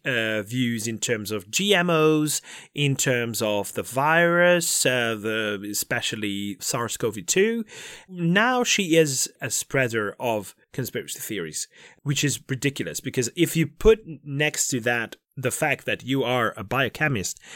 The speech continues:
that will give a lot of credence to the words that you say, even though whatever you say doesn't make any sense.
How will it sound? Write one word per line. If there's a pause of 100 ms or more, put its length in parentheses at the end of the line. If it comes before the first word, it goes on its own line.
(160)
that
will
give
a
lot
of
credence
to
the
words
that
you
say, (340)
even
though (100)
whatever
you
say (100)
doesn't (180)
make
any
sense.